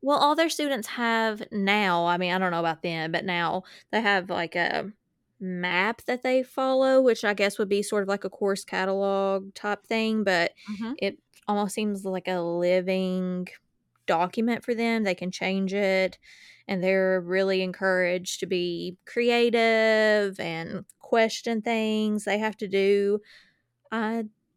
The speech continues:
Speaker 1: may be wrong if it's yearly, but I know they do at least, like, one internship, and I want to think it is yearly. Like,
Speaker 2: Oh.
Speaker 1: every summer, all of their students are required to do an internship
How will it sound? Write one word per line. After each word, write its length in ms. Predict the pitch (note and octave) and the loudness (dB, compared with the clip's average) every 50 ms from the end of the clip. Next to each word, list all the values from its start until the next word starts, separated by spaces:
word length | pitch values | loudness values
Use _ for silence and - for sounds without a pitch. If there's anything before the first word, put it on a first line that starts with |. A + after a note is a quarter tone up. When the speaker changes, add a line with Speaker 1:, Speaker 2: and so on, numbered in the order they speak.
| _ _ _ _ _ | _ _ _ _ _
Speaker 1:
may 240 | - C#4+ D#4+ E4+ F4 | -6 -2 0 0 2
be 180 | E4 F4 D#4 C#4+ | 2 2 0 0
wrong 500 | B3+ A3 A3 G#3+ G#3+ G#3+ G#3+ G#3 G#3 G3+ | 0 2 2 4 4 2 2 0 -2 -4
if 180 | - - G3+ - | -4 -4 -2 -2
it's 240 | - - - - - | -4 -4 -4 -6 -6
yearly, 600 | G#3 G#3 G#3+ G#3 G#3+ G#3+ G#3 G3 G3 G3 G3 G3 | -4 0 2 4 4 4 4 2 2 2 0 0
but 320 | F#3+ F#3+ G3+ F#3+ F3 - - | -2 -2 0 0 2 2 4
I 140 | - A3 A#3 | 4 4 4
know 260 | A#3 A3+ A3+ A3+ A3+ | 4 2 2 2 2
they 160 | G3+ G#3+ G#3+ | 2 2 0
do 140 | G3+ G3+ G3 | 0 2 0
at 180 | G3 F#3 - - | 0 0 0 0
least, 220 | G#3+ G#3+ G#3+ - | 0 0 0 -2
like, 180 | G#3 F#3+ F#3 - | -4 -6 -4 -4
one 400 | F3 F#3 F#3 F#3+ G3+ G3+ G3+ G3 | -4 -2 0 0 0 0 0 -2
internship, 840 | - - F3+ F3+ F#3+ G3 - B3+ B3 B3 A#3+ - - C#4 C4 C4 C4 | -2 -4 -4 -6 -6 -6 -4 -4 -2 -2 -2 0 2 2 2 2 2
and 100 | A#3+ G#3+ | 0 0
I 60 | G3 | 0
want 220 | F#3+ F#3+ A#3 G4 C5+ | 0 0 -2 -2 -4
to 60 | A4+ - | -4 -6
think 180 | D#4+ D4 B3+ | -6 -4 -2
it 140 | A3 G#3 F#3+ | -2 0 0
is 200 | F#3 F3+ F3+ F#3 | 0 -2 -2 -4
yearly. 360 | F3+ E3+ - G3 F3+ F3 F3 | -4 -4 -4 -4 -4 -4 -4
Like, 200 | F3 - - E3+ | -2 -2 -2 -2
Speaker 2:
Oh. 40 | G3+ | 0
Speaker 1:
every 160 | G3 F#3 G3 F#3 | 0 0 -2 -4
summer, 400 | - G3 G3 F#3 F#3 F3+ F3 - | -4 -6 -4 -4 -4 -4 -4 -4
all 180 | - F3+ F3+ | -4 -4 -2
of 60 | F3 | -2
their 160 | F3+ F#3 F#3+ F3 | -2 -2 -2 -4
students 400 | - - F#3 F#3 F3+ E3+ - - | -4 -4 -4 -4 -4 -6 -6 -4
are 80 | F3+ | -2
required 520 | F3+ F3+ F3 - - F3+ F3 F3+ F3+ F3+ F3 | -2 -2 -4 -6 -4 -2 -2 0 -2 -2 -4
to 80 | - F3+ | -6 -6
do 340 | F3+ F3 F3 F3 E3+ E3+ - _ - - - - - - - _ _ | -4 -2 -2 -2 -4 -6 -8 _ -18 -20 -20 -20 -20 -20 -20 _ _
an 140 | - B3 G#3 | -4 -2 0
internship 720 | A#3 C4 C4+ - - B3+ B3+ A#3+ - C4 B3 A#3+ A#3+ A#3 | 0 0 -2 -2 -2 -4 -4 -2 0 2 2 2 2 0